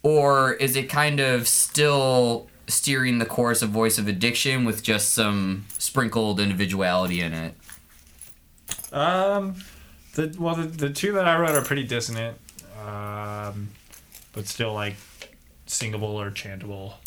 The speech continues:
Speaker 1: Okay.
Speaker 2: Um, a lot of the ones, I think a lot of the songs on this record are gonna actually be, like, pretty sing-alongable.
Speaker 1: Nice.
Speaker 2: Um,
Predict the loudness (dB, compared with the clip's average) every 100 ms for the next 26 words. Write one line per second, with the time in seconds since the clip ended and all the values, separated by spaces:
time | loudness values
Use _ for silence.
0 | 0 4 2 0 -10 -10 -6 -6 -6 -6
1 | -8 -8 -8 -8 -10 -12 -18 -20 -20 -20
2 | -20 -20 -20 -16 -8 -4 -2 0 0 0
3 | 0 -4 -10 -12 -4 -4 -4 -10 -14 -20
4 | -20 -20 -18 -14 -10 -10 -8 -8 -8 -6
5 | -4 -2 -4 -6 -6 -8 -8 -8 -8 -10
6 | -10 -10 -10 -10 -10 -12 -16 -20 -14 -12
7 | -12 -12 -12 -12 -12 -12 -10 -10 -10 -12
8 | -14 -14 -12 -12 -12 -10 -10 -12 -14 -16
9 | -16 -16 -16 -16 -16 -16 -18 -6 2 2
10 | 2 0 -6 -8 -16 -16 -14 -12 -12 -12
11 | -12